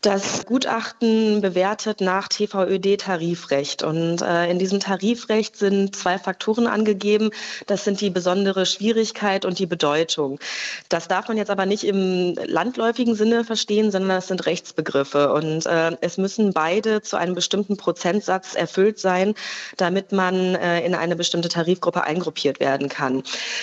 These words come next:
Das ist aber sehr klar definiert. Das hat in der Regel was zu tun, o-, damit, ob man zum Beispiel Gelder verteilt oder ob man Vorgesetzte von Personen ist. Das sind wir aber beides nicht. Das heißt, das Problem ist,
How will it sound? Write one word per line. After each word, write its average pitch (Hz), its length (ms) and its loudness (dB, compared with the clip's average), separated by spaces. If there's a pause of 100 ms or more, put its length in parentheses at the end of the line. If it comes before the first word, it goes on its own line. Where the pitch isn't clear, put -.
(160)
Das 175 180 0
ist 214 160 0
aber 196 220 0
sehr 185 160 0
klar 185 240 0
definiert. 185 500 2
Das 156 160 -2
hat 185 140 -2
in 190 80 -2
der 170 180 2
Regel 180 300 2
was 170 300 -4
zu 180 120 -6
tun, 185 320 0
o-, - 180 -2
damit, 170 300 0
ob 175 140 0
man 170 120 0
zum 190 140 -4
Beispiel 185 380 2
Gelder 196 340 2
verteilt 147 540 0
oder 165 420 2
ob 170 160 -4
man 165 400 0 (260)
Vorgesetzte 180 760 -2
von 143 200 -4
Personen 143 540 0
ist. - 260 -2
Das 160 140 -2
sind 190 160 0
wir 170 100 2
aber 165 200 0
beides 160 380 -2
nicht. 156 320 0 (440)
Das 165 180 -2
heißt, 170 160 -2
das 190 120 -4
Problem 190 440 2
ist, 208 320 0